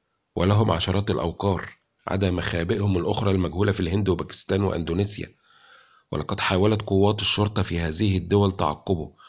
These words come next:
والتوصل إليه، إلا أنها فشلت جميعها في ذلك، فهو شيطان تمتد مخالبه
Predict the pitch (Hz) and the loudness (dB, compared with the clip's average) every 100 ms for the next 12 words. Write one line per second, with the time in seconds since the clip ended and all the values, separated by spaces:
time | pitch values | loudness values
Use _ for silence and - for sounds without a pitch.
0 | - 92 90 87 107 - 92 87 92 85 | -6 -4 -2 0 0 0 -2 -2 -2 -2
1 | - - - 120 135 120 101 110 101 110 | -6 -20 -8 2 4 4 4 2 2 2
2 | 113 104 98 98 92 90 90 104 92 85 | 2 0 0 0 2 2 2 2 2 0
3 | 80 92 90 - - - _ _ - 92 | -2 0 -2 -4 -14 -20 _ _ -4 0
4 | 87 82 76 85 85 78 - _ _ - | 0 -2 -4 -4 -4 -4 -10 _ _ -8
5 | 85 78 98 92 87 80 85 85 101 92 | -6 -2 0 2 0 0 -2 0 2 2
6 | 107 | 0